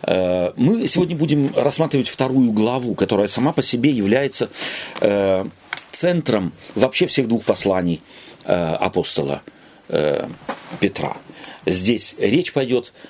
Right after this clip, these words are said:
на самом деле, о самом главном. Как проявляется вера? В чем суть настоящей веры? И он, э, несколько примеров приводит лжеверы,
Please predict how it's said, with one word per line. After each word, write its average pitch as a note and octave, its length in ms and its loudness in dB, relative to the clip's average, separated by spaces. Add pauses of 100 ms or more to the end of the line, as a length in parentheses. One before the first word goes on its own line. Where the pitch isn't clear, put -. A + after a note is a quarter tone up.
(100)
на G#2 100 0
самом C3+ 260 0
деле, A#2 180 2
о G#2+ 140 -2
самом A2+ 340 2
главном. F#2+ 460 -2 (100)
Как C3+ 300 0
проявляется G2+ 640 0
вера? F2+ 460 -2 (300)
В - 200 -2
чем D3+ 360 0
суть - 320 0
настоящей G#2 600 2
веры? C3+ 300 0 (540)
И C#4 280 2
он, B3+ 260 0
э, D3 220 0
несколько F3+ 520 2
примеров C3+ 420 0
приводит B2+ 520 2 (200)
лжеверы, G2 1160 0